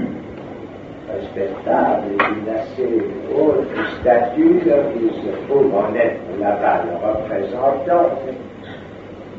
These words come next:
C'est-il ou c'est-il pas, on m'a dit qu'il était là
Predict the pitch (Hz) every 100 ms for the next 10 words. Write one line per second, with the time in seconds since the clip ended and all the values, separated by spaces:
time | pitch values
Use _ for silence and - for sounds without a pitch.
0 | - - - - - 107 - - - -
1 | - - - 165 165 160 151 180 180 139
2 | 117 117 143 139 123 117 113 - - -
3 | - - - - 117 117 113 110 107 104
4 | 101 113 110